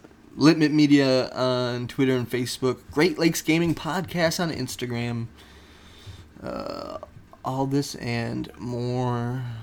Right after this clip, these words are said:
Cartier, the whole backlog. Go see some of my beautiful Pokemon snaps.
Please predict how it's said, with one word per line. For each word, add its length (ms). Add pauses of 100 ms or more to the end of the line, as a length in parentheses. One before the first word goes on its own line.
(400)
Cartier, 1400
the 100
whole 280 (140)
backlog. 640 (260)
Go 140
see 160
some 200
of 60
my 240
beautiful 480
Pokemon 560
snaps. 640